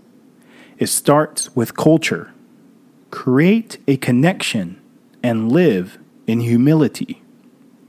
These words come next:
I hope you gained an appreciation and new perspective on the quote, "Pride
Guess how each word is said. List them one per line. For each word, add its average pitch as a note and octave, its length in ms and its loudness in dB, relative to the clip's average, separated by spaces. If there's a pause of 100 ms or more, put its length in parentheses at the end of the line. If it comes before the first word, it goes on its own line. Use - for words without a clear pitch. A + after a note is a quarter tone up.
(1600)
I - 60 -2
hope F#3+ 280 2
you B3+ 140 4
gained D3+ 500 2
an B2+ 120 2
appreciation B2 1040 0 (160)
and A#2+ 200 -2
new G3+ 160 2
perspective G3+ 880 -2 (120)
on B2+ 120 2
the B2 80 2
quote, - 520 0 (920)
"Pride E3+ 520 2